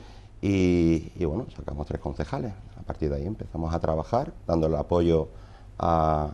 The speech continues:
al pesoe para, a Víctor Nava como alcalde, después de varias negociaciones con todas las formaciones políticas y demás, ¿no?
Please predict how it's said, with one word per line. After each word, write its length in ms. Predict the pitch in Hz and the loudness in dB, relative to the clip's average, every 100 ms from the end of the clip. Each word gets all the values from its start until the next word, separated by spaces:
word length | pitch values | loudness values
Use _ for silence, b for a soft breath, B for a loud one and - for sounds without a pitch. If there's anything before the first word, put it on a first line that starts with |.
| - | -4
al 120 | - | -4
pesoe 400 | - - 104 123 | -4 2 2 2
para, 380 | - 80 71 69 - B B - | 2 0 0 -4 -10 B B -4
a 40 | |
Víctor 260 | 69 71 71 | -4 0 0
Nava 260 | 87 107 | 2 0
como 200 | 82 80 | 0 -2
alcalde, 440 | 71 69 92 104 - - B B - | 0 4 6 6 0 -6 B B 0
después 300 | 82 - 92 | 4 6 8
de 100 | 95 | 10
varias 340 | 101 101 95 | 12 10 8
negociaciones 640 | 92 90 90 82 - 175 | 6 2 0 0 0 0
con 220 | - 85 78 - | 0 -2 -4 -2
todas 180 | 98 82 | 2 4
las 120 | 67 | 4
formaciones 420 | - 78 73 85 | 2 0 0 -2
políticas 580 | - 78 82 82 82 78 | -2 0 0 -2 -4 -4
y 60 | 80 | -4
demás, 300 | 73 67 | -2 -2
¿no? 100 | 73 | -2